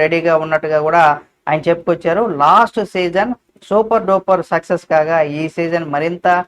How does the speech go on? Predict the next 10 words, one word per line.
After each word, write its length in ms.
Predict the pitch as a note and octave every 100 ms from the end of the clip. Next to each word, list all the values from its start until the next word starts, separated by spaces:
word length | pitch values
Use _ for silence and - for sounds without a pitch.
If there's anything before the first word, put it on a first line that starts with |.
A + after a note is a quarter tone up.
| _ _ _ D3
ఉత్కంఠభరితంగా 1000 | D3+ G#3 G3+ G3 G3 F#3+ F#3 F#3 F#3 F3+ E3+
ఉండబోతున్నట్టుగా 760 | F3 F3 F3 F3 E3+ E3 E3 D#3+
కూడా 160 | E3+ G#3 G3
ఇక్కడ 140 | F3 E3
ఒక 140 | D3+ D3+
కొంత 140 | D#3 D#3 D3+
క్లారిటీ 380 | D#3 F#3 F#3+ F#3
అయితే 240 | F3+ F3+ E3 D3+ C#3+ _ _ -
వచ్చేసిందని 560 | D#3 F#3 F3 E3+ E3 D#3+
చెప్పుకోవచ్చు. 480 | D#3 - F3 F3+